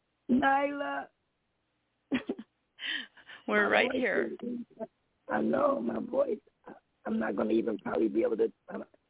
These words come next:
Speaker 1: they said they don't know what's gonna happen <clears throat> because I'm, I'm basically like one of the test dummies that they're trying to figure out what's gonna happen. So they kinda like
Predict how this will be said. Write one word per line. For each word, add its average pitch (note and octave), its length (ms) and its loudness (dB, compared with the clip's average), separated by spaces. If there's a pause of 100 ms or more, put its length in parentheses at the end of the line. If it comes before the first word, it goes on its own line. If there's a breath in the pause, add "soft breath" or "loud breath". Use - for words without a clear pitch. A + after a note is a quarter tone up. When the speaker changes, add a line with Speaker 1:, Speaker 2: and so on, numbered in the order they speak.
(760)
Speaker 1:
they G3+ 180 2
said F#3+ 140 -6
they F#3+ 120 -6
don't F3 280 -6
know F#3+ 200 -6
what's G3+ 260 -4
gonna G3+ 160 -8
happen G3 480 -6 (640)
<clears throat> E3+ 300 -6 (1200)
because F3+ 280 -2 (100)
I'm, F3 160 -4 (240)
I'm D#3+ 180 -6
basically E3+ 520 -4
like D#3+ 220 -2
one F3 220 -6
of D#3+ 80 -6
the D#3 140 -8 (100)
test F3+ 180 -2 (180)
dummies F#3+ 360 0 (960)
that D#3 160 2
they're D#3 100 2
trying D#3+ 280 0
to - 80 -18
figure E3 260 0
out E3 280 2 (220)
what's D#3 280 -8
gonna E3 200 -6
happen. - 540 -8
So D#3 120 -4
they - 340 -2
kinda - 280 -2 (100)
like - 260 0